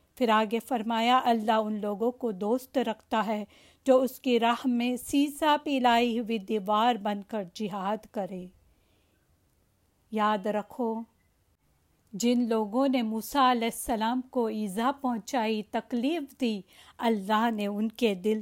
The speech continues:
ٹیڑھے کر دیے، پھر وہ کبھی ہدایت نہ پا سکے۔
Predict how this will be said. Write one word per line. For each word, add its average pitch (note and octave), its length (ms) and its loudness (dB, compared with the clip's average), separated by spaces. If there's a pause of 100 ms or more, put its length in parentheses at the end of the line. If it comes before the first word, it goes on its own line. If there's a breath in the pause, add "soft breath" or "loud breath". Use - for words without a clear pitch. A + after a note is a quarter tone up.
(160)
ٹیڑھے G#3 420 0
کر G3+ 240 -2
دیے، E3+ 480 -6 (760)
پھر A#3+ 160 4
وہ A#3 160 2
کبھی C4 580 2 (100)
ہدایت G3 520 0
نہ F#3+ 140 -6 (120)
پا F#3 180 -4
سکے۔ F3+ 520 -10